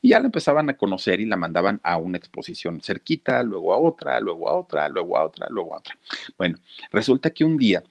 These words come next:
Eh, hace una, un-, una obra completa y llega alguien y le dice, "Oye, esta obra que tú haces está, pues, digna como para que la conozcan, pero ya en lugares lejanos, ya en, en, en lugares muy, muy, muy importantes. Entonces, ¿qué te parece si,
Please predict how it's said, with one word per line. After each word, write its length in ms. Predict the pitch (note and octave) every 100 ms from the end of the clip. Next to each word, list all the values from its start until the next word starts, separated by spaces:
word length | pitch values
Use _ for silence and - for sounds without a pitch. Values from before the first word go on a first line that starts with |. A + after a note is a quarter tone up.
| _ _ -
Eh, 440 | - F2+ F2+ F#2 F2+
hace 300 | G2+ G#2 B2+
una, 400 | A#2 A2+ A2+ F#2
un-, 240 | F#2+ G2 F#2
una 300 | G2+ G2+ G#2
obra 400 | A2+ G2+ F2+ E2+
completa 580 | - D#2+ G2+ F2+ A#2 E3 - - -
y 280 | A#2 C3 B2+ F#2
llega 320 | A#2+ A#2 B2+
alguien 340 | A2+ G#2 A#2+ C#3+
y 80 | G2+
le 120 | G2
dice, 340 | G2+ A2 A2+ -
"Oye, 320 | F#3 D3 F2+ - - -
esta 360 | C3 D3+ - D3+
obra 180 | C#3+ D3
que 120 | -
tú 120 | C#3
haces 300 | B2+ C#3+ D3
está, 500 | - F#2 - A#2+ C#3+ _
pues, 200 | G#2+ F#2+
digna 360 | B2+ F#3 C#4+ C#3+
como 260 | - G#2+
para 160 | - D#2+
que 100 | F2
la 120 | D#2+
conozcan, 500 | - F#2+ A#2 - E3+ - -
pero 160 | - C3+
ya 140 | F3+
en 80 | C#4+
lugares 340 | D4+ B3 A3+
lejanos, 600 | A3 - G3 A#3 A#2 - -
ya 220 | G2 G#2+
en, 200 | D3+ E3
en, 180 | A2 G#2+
en 100 | G#2
lugares 340 | F#2 G2 B2+ C3
muy, 160 | A2+ A#2
muy, 180 | A#2
muy 200 | G#2+ G2 G2
importantes. 680 | A2 A2 - F3+ - - - - - -
Entonces, 460 | A2+ B2 C#3 D#3
¿qué 120 | -
te 140 | C3 -
parece 560 | - D3 B2 - A2+
si, 380 | B2+ - A#2 C3+